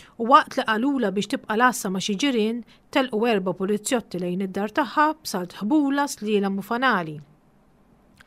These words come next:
Malli waslu fid-dar ta' Kunċett u ħarġu fil-bitħa,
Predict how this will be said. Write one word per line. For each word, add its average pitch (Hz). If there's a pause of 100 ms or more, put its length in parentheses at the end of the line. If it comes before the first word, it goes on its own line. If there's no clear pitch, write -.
(680)
Malli 330
waslu 269
fid-dar 220
ta' 202
Kunċett 208
u 185
ħarġu 185
fil-bitħa, 240